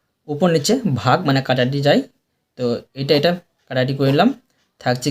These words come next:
কি এটা, তো কি হলো চার বিয়োগ দশ পি। এটা কি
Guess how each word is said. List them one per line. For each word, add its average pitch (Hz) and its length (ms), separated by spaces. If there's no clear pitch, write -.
কি 226 80
এটা, 113 160
তো 135 60
কি 196 140
হলো 165 140
চার 135 260
বিয়োগ 127 220
দশ 135 200
পি। 117 100
এটা 156 180
কি 190 80